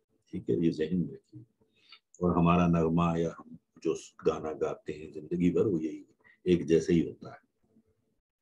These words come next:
So one day seems so hard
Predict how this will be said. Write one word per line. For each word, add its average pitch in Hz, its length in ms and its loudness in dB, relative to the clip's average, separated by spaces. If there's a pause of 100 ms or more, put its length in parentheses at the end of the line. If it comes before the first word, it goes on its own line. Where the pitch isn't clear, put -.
(640)
So 131 240 10
one 160 160 10
day 131 280 12 (1120)
seems 107 320 2 (1040)
so 120 120 12
hard 87 340 8